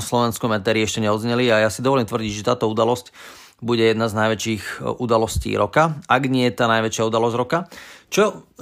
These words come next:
je zároveň podporené aj tým, že, e, môj zámer je mať na tej udalosti v podstate desať tisíc ľudí.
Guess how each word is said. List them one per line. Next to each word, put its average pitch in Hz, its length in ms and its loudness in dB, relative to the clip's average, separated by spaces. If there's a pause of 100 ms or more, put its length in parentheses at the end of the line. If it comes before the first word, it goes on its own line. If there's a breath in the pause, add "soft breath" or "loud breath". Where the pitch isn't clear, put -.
je 139 480 0
zároveň 131 400 2
podporené 156 640 0
aj - 80 -
tým, 147 480 -4 (160)
že, 113 480 2
e, 113 400 -4
môj 135 240 2
zámer 127 320 4
je 120 100 0
mať 113 140 0
na 113 100 2
tej 117 140 -2
udalosti 110 720 0
v 95 80 -16
podstate 110 320 -8
desať 113 500 -2
tisíc 98 380 -6
ľudí. 101 400 -6